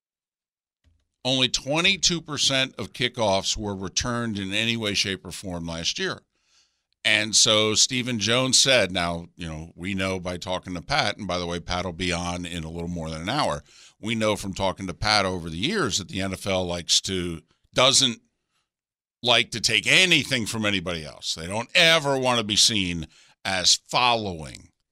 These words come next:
But Stephen Jones has got a bunch of proposals, apparently. He has talked to a bunch of special teams people, including their special teams coach is highly thought of. Um, I think it's, uh,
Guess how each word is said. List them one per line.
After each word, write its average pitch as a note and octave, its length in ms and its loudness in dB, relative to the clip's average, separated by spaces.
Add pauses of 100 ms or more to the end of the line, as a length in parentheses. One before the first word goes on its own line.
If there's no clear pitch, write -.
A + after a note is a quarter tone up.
(600)
But A2+ 180 0
Stephen G#3 400 2
Jones F3 480 4
has A#2 220 2
got B2+ 280 2
a A2 80 -2
bunch A#2 460 2
of F3+ 160 -2
proposals, D3+ 720 -2
apparently. D#2+ 500 -6
He G2 160 -4
has F#2+ 160 2
talked B2+ 300 0
to G#2 140 -2
a F#2 40 -2
bunch B2 460 0
of E3 120 0
special D#3+ 460 2
teams D#3 380 0
people, D#2+ 420 -6
including D#3 800 0 (400)
their D3 220 0
special D3 380 2
teams A#2+ 320 -2
coach A#2 260 -4
is A2 100 0
highly A2+ 320 4
thought A#2 300 0
of. D2+ 240 -10 (720)
Um, E2+ 520 -4
I G2 100 -2
think A#2+ 200 -4
it's, - 200 2
uh, F#2 420 0